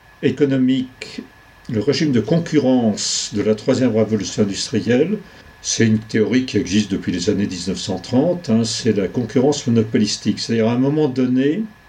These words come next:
l'économie basée sur l'informatique est une économie à coût fixe. C'est-à-dire, si vous créez, par exemple, si vous voulez créer Word,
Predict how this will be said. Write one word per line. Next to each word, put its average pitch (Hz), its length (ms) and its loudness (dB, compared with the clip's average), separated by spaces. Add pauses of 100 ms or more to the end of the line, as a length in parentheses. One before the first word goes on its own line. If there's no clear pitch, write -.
(640)
l'économie 135 640 0
basée 143 340 0
sur 127 160 -2
l'informatique 117 1000 -2
est 127 200 -2
une 127 100 2
économie 127 400 0
à 131 80 0
coût 135 160 -4
fixe. - 640 -2 (360)
C'est-à-dire, 113 260 0
si - 120 -2
vous 127 140 2
créez, 135 260 0
par 135 140 -2
exemple, 120 240 2
si - 100 -4
vous 107 180 2
voulez 110 300 2
créer 117 300 0
Word, 95 380 0